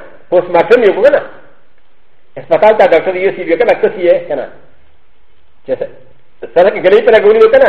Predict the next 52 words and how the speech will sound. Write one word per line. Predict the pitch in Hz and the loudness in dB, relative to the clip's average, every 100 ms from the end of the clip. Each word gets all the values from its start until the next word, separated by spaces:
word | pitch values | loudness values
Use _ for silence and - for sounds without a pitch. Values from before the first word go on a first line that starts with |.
| - | 0
کپسې | - 240 226 | 2 4 4
په | 175 | 4
لګولي، | 160 165 202 | 2 0 0
که | 294 | 0
نه؟ | 156 - - - - - - - - - | 0 -6 -20 -20 -20 -20 -20 -20 -20 -2
هغې | 139 160 - | 2 2 2
ته | - | 2
پولیس | 196 240 226 | 0 -2 0
ورشي، | 220 - 202 | 0 0 -4
هغه | - 175 175 | -2 0 2
زوی | 175 226 | 2 2
نقد | 220 220 | 2 0
کوي، | 208 196 | -2 -4
پیتې | 185 180 220 226 | -6 0 2 2
پرې | |
ونیسي، | 190 202 - | 2 0 -2
که | 202 | -2
نه؟ | 240 | -2
چې | 185 190 | -2 -2
چېرته | 214 214 | -2 0
وي | 190 | 0
لور | 196 | 0
ده، | 190 165 - - - - - | 2 -2 -4 -20 -20 -20 -6
دا | 156 185 | -2 2
سړی، | 196 180 - | 4 2 -2
که | 143 | -6
نه؟ | 120 - - - - - - - | -6 -10 -20 -20 -20 -20 -20 -8
دا | 131 135 | -6 0
سړی | 156 196 | 2 2
ویستو، | 214 202 226 220 175 | 0 0 4 4 2
که | 143 | -2
بل | - 226 | -2 -2
څه | |
کې | 220 | -4
ویستلو، | 226 208 202 202 | -4 -2 -2 0
که | 285 | 0
نه؟ | 214 - - - - - 131 | 0 -8 -20 -20 -20 -20 -6
مخ | 226 | -2
یې | 233 226 | 0 2
چېرته | 220 226 | 0 2
و، | 214 160 - | 2 0 -2
که | 127 | -8
نه؟ | 110 - - - - - - - - - - - | -10 -16 -20 -20 -20 -20 -20 -20 -20 -20 -20 -14
چې | |
پکې | 156 240 247 | -2 0 2
څه | 233 | 2
نه | 247 | 2
باندې | 233 | 4
ولاړ | 220 214 | 4 4
و، | 214 | 2
که | |
نه؟ | 302 | 2